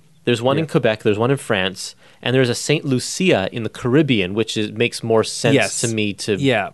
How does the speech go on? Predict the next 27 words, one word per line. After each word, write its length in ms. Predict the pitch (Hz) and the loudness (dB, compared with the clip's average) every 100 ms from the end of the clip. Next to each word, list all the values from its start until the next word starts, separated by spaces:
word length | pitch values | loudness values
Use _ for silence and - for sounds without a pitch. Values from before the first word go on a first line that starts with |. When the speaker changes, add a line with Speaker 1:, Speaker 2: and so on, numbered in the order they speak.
| _ | _
Speaker 2:
I 120 | - 117 | -2 0
Speaker 1:
be 120 | 101 | 0
Speaker 2:
think 180 | 156 139 | -2 0
it 80 | 131 | 2
was 300 | 120 110 - | 0 -4 -6
either 460 | 139 123 117 110 104 | -2 0 0 0 -2
a 180 | 107 101 | -4 -6
typo 540 | 92 - 123 123 113 113 | -6 -6 -4 -2 -2 -2
on, 120 | 104 | -4
on 220 | 107 104 | -8 -6
that, 500 | 98 104 92 - - - _ _ _ - | -4 -4 -4 -8 -16 -18 _ _ _ -10
um, 440 | 101 95 92 92 120 | -8 -8 -10 -10 -6
because, 540 | 123 127 110 101 - _ _ _ _ _ - | -2 0 -2 -4 -14 _ _ _ _ _ -12
um, 500 | 107 98 95 92 - | -10 -8 -10 -12 -12
according 320 | 110 - 117 110 | -12 -4 -4 -4
to 100 | 107 | -8
the 60 | |
Telegram, 840 | 95 110 104 98 92 90 90 95 - - | -8 -6 -6 -4 -6 -8 -10 -14 -18 -14
it 100 | 113 | -10
looks 200 | 98 101 | -8 -8
like 160 | 98 92 _ | -8 -10 _
Joshua's 520 | 98 98 101 101 92 | -8 -6 -8 -10 -8
last 280 | 92 92 - | -8 -10 -10
name 180 | 101 107 | -10 -8
is 160 | 101 | -8
Saint 240 | - 107 101 | -8 -10 -8
Lucian. 540 | 104 - 117 113 143 | -10 -8 -10 -8 -10